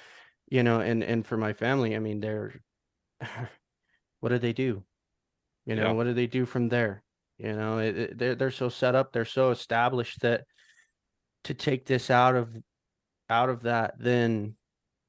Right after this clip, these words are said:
Speaker 1: like, Josh, I think about Josh and Jason when we talk about this stuff, because those guys are as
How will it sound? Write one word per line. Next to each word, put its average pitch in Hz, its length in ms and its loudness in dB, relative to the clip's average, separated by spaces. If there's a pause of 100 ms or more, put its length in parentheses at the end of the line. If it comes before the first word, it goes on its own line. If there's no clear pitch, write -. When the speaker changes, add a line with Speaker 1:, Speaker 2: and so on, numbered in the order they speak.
(300)
Speaker 1:
like, 123 220 0
Josh, 120 540 2
I 117 80 0
think 131 240 0
about 135 240 6
Josh 120 340 4
and 117 100 -6
Jason 113 460 2
when 110 160 2
we 107 80 0
talk 110 240 0
about 107 220 2
this 107 160 0
stuff, - 400 2
because 110 480 4 (3250)
those 131 180 -2
guys 139 320 6
are 139 160 2
as - 400 -4